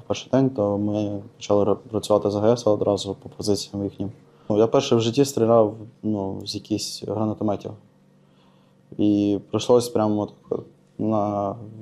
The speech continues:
в, в, під час бою вчитися, як стріляти з нього. М,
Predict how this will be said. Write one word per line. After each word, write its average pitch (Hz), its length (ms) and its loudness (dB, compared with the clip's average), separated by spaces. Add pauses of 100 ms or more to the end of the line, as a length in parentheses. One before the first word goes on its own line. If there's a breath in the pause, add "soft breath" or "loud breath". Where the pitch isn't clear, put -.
(120)
в, 113 160 -2
в, 113 460 -2
під 117 120 -6
час 120 200 4
бою 127 340 6
вчитися, 110 480 -2
як 107 160 2
стріляти 101 440 -2
з - 100 -12
нього. 98 300 -8 (1120 soft breath)
М, 117 680 4